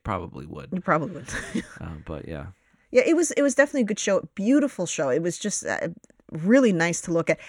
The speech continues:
Speaker 2: And no scene was so dark that I didn't know what the hell was going on.
Speaker 1: Yeah.
Speaker 2: Thank you.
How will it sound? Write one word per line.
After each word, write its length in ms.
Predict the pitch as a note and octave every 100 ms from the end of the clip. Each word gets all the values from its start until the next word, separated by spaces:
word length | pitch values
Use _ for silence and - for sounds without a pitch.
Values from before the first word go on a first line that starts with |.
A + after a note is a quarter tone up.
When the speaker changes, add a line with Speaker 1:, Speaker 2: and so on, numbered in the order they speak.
| -
Speaker 2:
And 240 | A3+ A#3
no 200 | B3 C4+
scene 440 | C#4 - B3+ A#3+ G#3
was 120 | F#3+
so 360 | - - G#3 F#3
dark 420 | - F3 F#3+ -
that 120 | F3
I 60 | E3+
didn't 180 | F#3 E3+
know 80 | E3+
what 160 | F3+
the 80 | D#3+
hell 200 | E3+ E3
was 120 | E3
going 300 | - D#3+ D#3+
on. 160 | E3 E3
Speaker 1:
Yeah. 140 | G2+ F#2
Speaker 2:
Thank 320 | B3 C4 -
you. 260 | D3+ A#2+